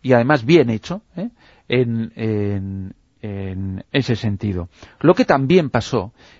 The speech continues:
es que, mm, miraba para otro lado cuando le llegaba información sobre los grupos rebeldes, los grupos que no querían a Hitler. Esos grupos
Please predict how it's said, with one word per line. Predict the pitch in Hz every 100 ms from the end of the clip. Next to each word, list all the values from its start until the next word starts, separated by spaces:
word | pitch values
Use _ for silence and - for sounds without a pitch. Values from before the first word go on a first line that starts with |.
| _
es | 180 -
que, | - - - _
mm, | 233 135 131 127 123 120 -
miraba | 131 135 180 196 175
para | 135 143
otro | 165 139
lado | 127 113 139 _ _ _ _ _
cuando | - 175 185
le | 151 123
llegaba | 123 160 160
información | 147 127 143 123 - 123 131 - _ _ -
sobre | - 156 160 -
los | 131 123 123 107
grupos | 143 131 143 139 - _ _ _ -
rebeldes, | 113 107 113 113 131 113 120 127 -
los | 113 104
grupos | 131 117 127 123 - _ _ _
que | - 135
no | 135 139
querían | 113 107 107 98 - _
a | 113
Hitler. | - 87 73 82 - _
Esos | 131 139 135
grupos | 147 139 156